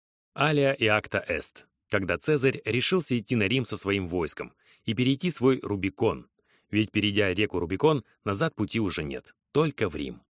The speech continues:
Цезарь с лёгкостью уничтожил Помпея,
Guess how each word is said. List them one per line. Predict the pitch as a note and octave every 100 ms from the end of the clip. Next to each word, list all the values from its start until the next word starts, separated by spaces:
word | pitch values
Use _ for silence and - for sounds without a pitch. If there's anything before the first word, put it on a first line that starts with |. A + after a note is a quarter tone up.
| _ _
Цезарь | - D3+ D3 D3+
с | -
лёгкостью | D3 D#3 - G2 -
уничтожил | G2 F#2+ - G#2 E2+
Помпея, | D2 D#2 D2+ D3+ C#3+ A2+